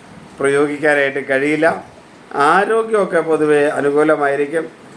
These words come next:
എന്ത് കാര്യവും ചെയ്തു തീർക്കാനൊക്കെ കഴിയും. സഹോദര സ്ഥാനീയരൊക്കെ അനുകൂലമായിരിക്കും.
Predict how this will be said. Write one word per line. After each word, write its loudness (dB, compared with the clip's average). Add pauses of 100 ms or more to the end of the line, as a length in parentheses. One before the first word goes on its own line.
(140)
എന്ത് 0
കാര്യവും 0
ചെയ്തു -2
തീർക്കാനൊക്കെ 0
കഴിയും. -2 (640)
സഹോദര 2
സ്ഥാനീയരൊക്കെ 0
അനുകൂലമായിരിക്കും. 0